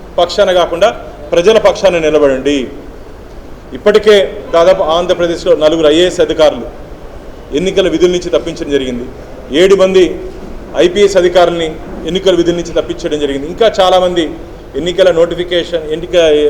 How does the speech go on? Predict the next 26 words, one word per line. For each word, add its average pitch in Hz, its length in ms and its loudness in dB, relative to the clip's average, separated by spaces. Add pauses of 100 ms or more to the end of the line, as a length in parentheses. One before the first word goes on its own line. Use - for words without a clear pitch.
వచ్చిన 160 280 -2
తర్వాత 165 380 2
ఇంకా 175 560 -2 (340)
టైమ్ 165 200 2
ఉంది, 175 200 2
ఎన్నికలు 165 340 0
జరిగేంత 156 340 -2
లోపల 175 320 0 (400)
చాలామంది 202 580 4
అధికారులని 185 800 0 (360)
ఎన్నికల 202 440 2
విధుల 170 300 4
నుంచి 196 280 -4
పక్కన 190 320 0
పెట్టబోతున్నారు. 151 960 0 (380)
ఎందుకంటే 170 580 0 (160)
వారి 156 160 2
మీద, 190 140 -2
అందరి 175 220 2
మీద 180 100 -6
ఫిర్యాదులు 170 500 2
మేము 143 380 -2
జిల్లా 156 220 2
వ్యాప్తంగా 160 380 2
మేము 143 140 -2
తీసుకుంటున్నాం. 160 540 -4